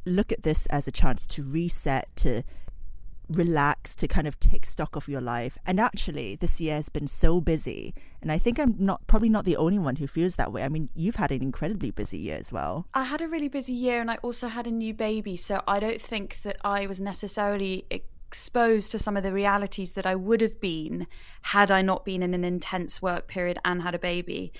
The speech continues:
Speaker 2: That's not to say that doing either of those things, like, you know, bringing out a book in a pandemic's not easy and having a new baby in a pandemic's not easy. But I'm actually, I think, fortunate in many ways for having those distractions.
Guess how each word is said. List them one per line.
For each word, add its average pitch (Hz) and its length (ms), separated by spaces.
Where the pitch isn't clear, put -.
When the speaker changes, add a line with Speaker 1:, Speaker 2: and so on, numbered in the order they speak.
Speaker 2:
That's - 220
not 240 140
to 208 80
say 196 260
that 180 260
doing 185 240
either 180 300
of 170 100
those 165 480
things, 170 340
like, - 160
you 185 60
know, 170 100
bringing 185 320
out 185 160
a - 40
book 262 220
in 190 60
a 185 60
pandemic's 180 520
not 170 140
easy 175 300
and 165 180
having 175 200
a 170 40
new 170 180
baby 240 320
in 156 80
a 156 40
pandemic's 156 540
not 160 140
easy. - 400
But 202 180
I'm 196 200
actually, 190 540
I 185 100
think, - 480
fortunate - 600
in 175 100
many 175 180
ways 175 280
for 180 60
having 175 320
those 180 180
distractions. 175 880